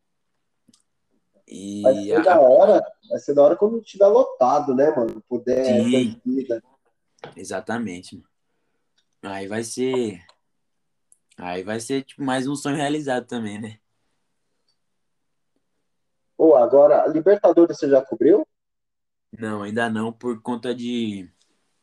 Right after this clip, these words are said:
Speaker 1: de burocracia, você acredita? Porque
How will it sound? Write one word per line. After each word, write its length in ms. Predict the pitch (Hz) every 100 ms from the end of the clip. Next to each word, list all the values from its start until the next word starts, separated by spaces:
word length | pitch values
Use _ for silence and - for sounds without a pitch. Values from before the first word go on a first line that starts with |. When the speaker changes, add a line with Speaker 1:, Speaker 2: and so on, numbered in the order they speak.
| _ _ _ _ - _ _ _ _ _ _ _ _
Speaker 1:
de 160 | - 110
burocracia, 760 | 113 120 117 139 123 - 101
você 120 | 98 107
acredita? 420 | 98 101 110 104
Porque 640 | 95 98 107 107 107 101